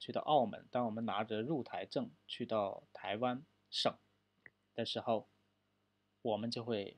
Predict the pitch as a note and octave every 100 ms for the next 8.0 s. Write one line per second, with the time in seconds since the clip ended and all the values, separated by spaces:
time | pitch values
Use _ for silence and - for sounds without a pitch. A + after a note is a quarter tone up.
0 | - C3+ B2+ G#2 - G#2 G2+ G2+ G2+ G2+
1 | - _ _ _ - A2+ G#2 - A2 G2+
2 | F#2 - G2 G2 - _ _ _ _ _
3 | - - _ _ _ C#3 C3+ C3+ B2+ B2
4 | A#2 A2 G#2+ C3 C3 A2+ - _ _ A2
5 | G#2 A2+ G#2+ G2 - G#2+ G2 - - B2
6 | C3 G#2 - - G#2+ D3 C3 G#2+ - C#3
7 | C#3 B2+ A2 F#2+ F#2+ - A#2+ A2+ A2+ -